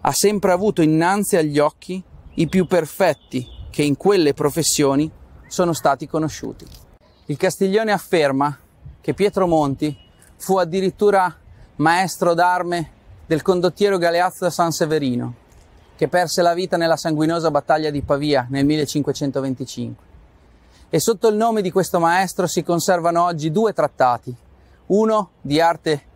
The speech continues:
del combattimento, l'altro di Duello d'onore, entrambi pubblicati nel millecinquecentonove, l'anno in cui, secondo alcune fonti, egli perì nella battaglia di Agnadello.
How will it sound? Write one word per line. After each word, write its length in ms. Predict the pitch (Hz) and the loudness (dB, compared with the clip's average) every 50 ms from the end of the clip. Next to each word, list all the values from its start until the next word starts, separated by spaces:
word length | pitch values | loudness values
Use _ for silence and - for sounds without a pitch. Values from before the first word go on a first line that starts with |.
| _ - | _ -4
del 120 | 151 143 127 | -2 -2 0
combattimento, 880 | - 151 143 147 147 _ - 147 151 160 180 185 170 - 190 180 - - - - - - - - | 0 0 0 0 -2 _ -2 -2 0 0 -2 -2 -2 -2 -2 -2 -2 -8 -18 -18 -18 -14 -4 0
l'altro 580 | 139 160 175 185 196 190 - 196 208 185 - - | 2 4 4 2 0 0 -2 -2 -2 -2 -2 -6
di 160 | - 160 165 | -4 -2 0
Duello 320 | 151 160 165 170 170 165 | 2 2 2 2 2 0
d'onore, 500 | 165 156 156 147 127 117 113 110 117 113 - - - - - - - - | 0 0 0 0 0 0 -2 -6 -8 -10 -12 -20 -20 -20 -20 -20 -18 -6
entrambi 480 | - 156 156 147 190 208 220 220 220 - | -2 -2 0 2 2 0 0 0 -4 -2
pubblicati 560 | - 208 180 180 190 180 190 170 156 - 156 | -2 -2 0 0 -2 2 2 2 2 2 -2
nel 160 | 151 151 156 | -2 -2 0
millecinquecentonove, 1300 | 165 190 202 202 180 - - 180 160 170 160 - - 170 165 151 160 147 147 131 120 120 120 123 120 - - - - - - - - - - | 0 0 0 0 0 0 -2 -4 -2 -2 -2 -2 0 -2 0 0 0 2 2 2 2 2 0 -4 -6 -8 -18 -20 -20 -20 -20 -20 -20 -16 -4
l'anno 320 | - 156 170 170 170 175 180 | 0 2 2 2 0 -2 -2
in 100 | 175 160 | -2 -4
cui, 400 | - - 185 190 202 202 190 147 | -2 -2 0 0 2 2 0 -2
secondo 440 | - - 139 - 156 151 147 139 | 0 -2 -2 0 0 0 2 0
alcune 300 | 135 - - 147 139 139 | 0 0 0 0 0 0
fonti, 480 | 127 - 143 143 147 151 147 - 156 151 - - - - - - - _ - - - | 0 0 -2 0 0 -2 -4 -4 -6 -8 -8 -18 -20 -20 -20 -20 -20 _ -20 -16 -4
egli 460 | - 160 160 156 151 156 165 165 151 - - - _ - - | -2 0 0 0 2 2 0 0 0 -4 -12 -20 _ -16 -4
perì 340 | - 175 165 147 135 127 127 - _ - - - - - - - - - - - - - - - - | 0 0 0 2 0 -4 -6 -10 _ -20 -20 -20 -20 -20 -20 -20 -20 -20 -20 -20 -20 -20 -20 -18 -6
nella 200 | - 143 143 143 | -2 0 0 2
battaglia 400 | 139 151 - - 135 127 135 139 | 2 0 0 0 0 0 0 -2
di 100 | 135 143 | -2 0
Agnadello. 580 | 147 151 156 151 139 123 104 107 - 104 117 | 0 0 0 0 0 0 -2 -2 -8 -12 -14